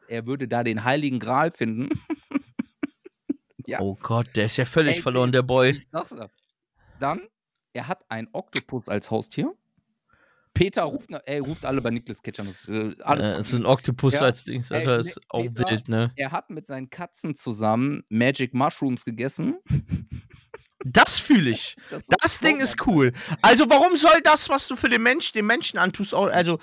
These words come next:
Speaker 2: ma-, schön, äh, das find ich gut. Das, und, äh,
Speaker 1: Ja.
Speaker 2: die Szenerie hätte ich gern gesehen.
Speaker 1: Ich auch. Und jetzt kommt das Ding, und das ist so das Heftige, das fand ich somit das Beste. Nicolas Cage isst nur Tiere, wo ihm die Sexpraktiken gefallen.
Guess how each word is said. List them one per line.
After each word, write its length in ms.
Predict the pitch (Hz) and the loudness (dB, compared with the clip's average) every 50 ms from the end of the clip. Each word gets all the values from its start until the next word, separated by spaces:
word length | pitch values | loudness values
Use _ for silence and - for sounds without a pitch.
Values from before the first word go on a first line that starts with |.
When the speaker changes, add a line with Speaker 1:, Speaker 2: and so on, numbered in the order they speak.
| - - - _ | -10 -20 -20 _
Speaker 2:
ma-, 340 | _ 165 165 165 180 - - | _ 2 6 6 6 6 4
schön, 360 | 175 - - 233 262 311 339 | 0 2 4 4 4 4 2
äh, 360 | 277 - 95 - - - - - | 0 -2 -2 -2 -2 -2 -2 0
das 240 | 147 - 392 - - | 2 2 2 4 4
find 140 | - 453 381 | 4 4 2
ich 120 | 262 - | 2 0
gut. 300 | - - 165 139 117 - | -2 -2 -2 -2 2 4
Das, 200 | 156 165 170 185 | 4 4 4 2
und, 140 | - 208 170 156 | -2 -2 -2 -2
äh, 120 | 165 175 180 170 - | -2 -4 -4 -2 -4
Speaker 1:
Ja. 80 | - - | -4 -4
Speaker 2:
die 200 | 165 - 294 285 | 0 2 4 4
Szenerie 540 | - - - 349 302 247 254 233 254 247 240 | 4 4 4 4 6 4 4 6 6 6 6
hätte 120 | 226 190 | 6 4
ich 100 | - - | 2 0
gern 220 | - 214 208 196 175 | 4 4 4 4 4
gesehen. 500 | 170 175 143 139 151 139 123 120 110 - _ | 2 0 2 4 4 4 2 0 -2 -6 _
Speaker 1:
Ich 260 | 151 139 - - - | -8 -8 -8 -6 -6
auch. 240 | 135 147 175 - _ | -6 -6 -8 -10 _
Und 180 | - 123 123 113 | -14 -14 -10 -10
jetzt 240 | 147 - - - | -10 -12 -12 -16
kommt 240 | _ - 160 160 - | _ -16 -16 -14 -14
das 120 | 139 - - | -16 -10 -6
Ding, 240 | 139 143 151 151 | -6 -4 -4 -4
und 160 | 143 123 101 131 | -4 -4 -2 -4
das 100 | 127 - | -4 -6
ist 140 | - - | -10 -4
so 100 | - 131 | -2 -2
das 220 | 120 104 107 - - | -2 -2 -4 -4 -4
Heftige, 280 | 160 - - 143 - | -4 -4 -4 -10 -8
das 180 | 113 - 240 - | -4 -4 -4 -4
fand 180 | - - 135 120 | -2 -2 -2 -2
ich 80 | - | -2
somit 200 | - 120 117 - | -2 -2 -2 -2
das 120 | 120 110 - | -6 -8 -6
Beste. 380 | - 123 - - 120 135 160 - - - - - | -8 -8 -6 -4 -2 -2 -2 -4 -8 -18 -20 -4
Nicolas 580 | _ 123 143 208 285 - - 214 214 208 - - | _ 2 2 2 2 0 0 0 0 0 -4 -8
Cage 380 | - - 131 98 87 101 - - _ _ _ _ | -12 -8 -8 -8 -8 -10 -14 -18 _ _ _ _
isst 340 | 151 143 123 - - - - | -2 -2 -2 -2 -10 -6 -2
nur 400 | 131 143 170 208 247 320 339 - - _ _ | 0 0 2 2 2 0 -2 -6 -10 _ _
Tiere, 680 | - - 180 196 202 190 131 110 113 143 302 359 - _ _ _ _ - | -8 -6 -4 0 0 0 0 0 -2 -2 -2 -4 -8 _ _ _ _ -10
wo 240 | 117 120 135 - | -2 0 0 0
ihm 240 | - 135 135 139 139 | 2 0 0 0 -2
die 160 | 120 120 113 | -4 -6 -10
Sexpraktiken 960 | - - - 175 - - - - _ - - 95 - - - 98 - 98 95 92 | -10 -8 -10 -10 -10 -10 -14 -14 _ -10 -10 -10 -8 -8 -12 -8 -6 -6 -6 -6
gefallen. 500 | 90 - - - - - - - - | -8 -10 -10 -10 -8 -8 -8 -10 -12